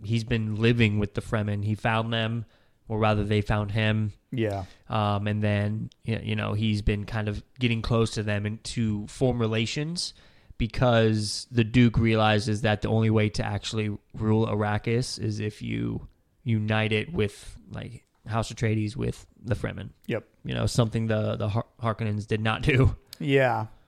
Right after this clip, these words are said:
Speaker 2: Yeah, they, they made enemies of the Fremen, and
Speaker 1: Mm-hmm.
Speaker 2: and obviously it's sort of same thing where you've got people in Star Wars that made enemies with the Empire.
Speaker 1: Yep.
Speaker 2: Right? So, um,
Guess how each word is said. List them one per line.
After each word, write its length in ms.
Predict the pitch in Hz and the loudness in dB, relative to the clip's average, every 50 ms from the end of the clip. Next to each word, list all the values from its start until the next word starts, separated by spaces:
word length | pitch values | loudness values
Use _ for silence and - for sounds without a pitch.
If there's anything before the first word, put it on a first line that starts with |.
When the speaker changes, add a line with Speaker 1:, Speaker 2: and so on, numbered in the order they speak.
| _ - | _ -8
Speaker 2:
Yeah, 260 | 139 117 117 113 110 | -6 -4 -2 -2 -2
they, 220 | 107 113 113 113 113 | -2 -2 -2 -4 -4
they 220 | 110 120 123 120 | -4 -4 -2 -2
made 400 | 120 120 117 117 110 107 - - | -2 -4 -4 -4 -4 -6 -8 -10
enemies 380 | 131 123 127 123 120 113 101 107 | -8 -6 -4 -4 -4 -4 -4 -4
of 100 | 101 95 | -6 -6
the 60 | 104 | -6
Fremen, 340 | - - 110 104 104 104 104 | -6 -6 -6 -6 -6 -6 -6
and 180 | 101 101 98 117 | -6 -4 -4 -2
Speaker 1:
Mm-hmm. 220 | 117 110 113 107 104 101 - _ _ _ _ _ _ _ _ _ _ - | -2 -2 -4 -6 -10 -12 -16 _ _ _ _ _ _ _ _ _ _ -6
Speaker 2:
and 100 | 127 117 113 | -4 -2 0
obviously 600 | 113 113 117 110 - - 117 110 107 104 104 - _ _ _ _ _ _ _ _ _ _ _ _ _ - | 0 0 -2 -2 -4 -4 -4 -2 -2 -4 -4 -8 _ _ _ _ _ _ _ _ _ _ _ _ _ -10
it's 180 | 120 101 - | -10 -8 -4
sort 160 | - 131 117 | -2 -2 0
of 120 | 113 107 101 - _ _ _ - - | 0 -2 -4 -8 _ _ _ -20 -12
same 240 | - - 127 117 101 | -6 -6 -4 -4 -4
thing 240 | - 120 120 113 | -2 -2 -2 -2
where 300 | 107 107 107 104 104 107 104 | -2 -2 -2 -2 -2 -2 -4
you've 180 | 104 104 - | -4 -6 -4
got 340 | - 107 104 104 101 - _ - | -4 -2 -2 -4 -6 -8 _ -8
people 560 | 127 120 - 113 110 110 107 104 104 110 113 | -8 -6 -4 -4 -4 -2 -2 -4 -6 -8 -8
in 140 | 110 107 101 | -8 -10 -8
Star 240 | - - 117 110 110 | -6 -4 -2 -2 -2
Wars 400 | 107 107 107 104 104 98 - - - | -2 -4 -4 -6 -8 -10 -12 -10 -8
that 380 | 107 104 104 101 - - - | -6 -6 -6 -8 -10 -10 -8
made 340 | 117 110 107 107 104 107 - _ - | -6 -4 -4 -4 -6 -8 -10 _ -10
enemies 300 | 117 110 110 107 - - | -8 -8 -8 -8 -8 -10
with 140 | 104 98 | -12 -10
the 180 | - 113 107 107 | -8 -6 -4 -2
Empire. 540 | 120 127 120 - 104 98 95 95 110 104 - _ _ _ _ _ _ - | -2 -2 -2 -2 -4 -6 -6 -4 -6 -6 -6 _ _ _ _ _ _ -4
Speaker 1:
Yep. 220 | 120 117 - - | -4 -4 -4 -4
Speaker 2:
Right? 240 | 107 104 107 107 107 - _ _ _ | -4 -4 -4 -4 -6 -10 _ _ _
So, 460 | - - - 104 98 98 98 101 98 - _ _ _ _ _ - - _ _ _ _ _ _ - | -12 -6 -4 -4 -4 -4 -4 -6 -8 -10 _ _ _ _ _ -20 -20 _ _ _ _ _ _ -8
um, 440 | 107 101 98 95 95 98 98 - | -6 -6 -6 -8 -10 -12 -12 -14